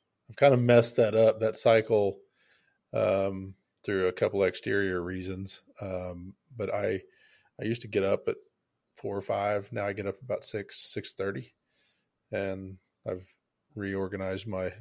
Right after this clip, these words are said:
sleeping pattern. But I, yeah, this is, this is interesting. I'm, I'm sitting here looking at it, you know, the, I've,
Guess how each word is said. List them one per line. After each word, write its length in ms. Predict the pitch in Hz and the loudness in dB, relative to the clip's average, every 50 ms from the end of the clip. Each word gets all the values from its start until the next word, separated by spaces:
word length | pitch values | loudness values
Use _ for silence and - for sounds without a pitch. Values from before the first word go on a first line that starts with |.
| 120 - _ | -16 -20 _
sleeping 360 | - - 113 107 101 110 107 | -12 -10 -10 -8 -8 -10 -8
pattern. 460 | 104 - 104 104 101 98 95 95 98 95 | -6 -4 -2 -2 -2 -2 -4 -6 -6 -6
But 160 | 98 92 95 | -4 -4 -2
I, 180 | 98 98 101 - - - | -2 -2 -2 -4 -6 -4
yeah, 220 | - 120 120 107 95 - _ _ | 0 2 2 2 0 -2 _ _
this 160 | - 110 120 147 | -6 -6 -4 -4
is, 240 | 131 117 - - _ _ _ - - - - _ _ - | -6 -6 -8 -12 _ _ _ -20 -20 -20 -20 _ _ 4
this 100 | 151 165 | 4 8
is 60 | 156 | 10
interesting. 460 | 160 160 160 151 135 127 - 143 127 | 10 10 12 12 10 10 8 6 6
I'm, 120 | 123 120 113 120 | 8 6 8 6
I'm 140 | 117 110 107 | 4 4 4
sitting 260 | - 135 120 113 113 | 2 0 0 0 -2
here 140 | 117 107 110 | -2 -2 0
looking 280 | 110 107 104 - 107 | 0 0 0 -2 -2
at 160 | 101 98 98 95 | -2 0 0 -2
it, 100 | 104 107 | -2 -4
you 100 | 107 104 | -6 -4
know, 160 | 101 104 98 | -4 -4 -2
the, 280 | 98 101 98 95 95 - _ _ _ _ _ _ _ _ _ _ _ _ _ _ _ - | -2 -2 -2 -2 -2 -4 _ _ _ _ _ _ _ _ _ _ _ _ _ _ _ -4
I've, 200 | 117 107 104 | -2 -2 -2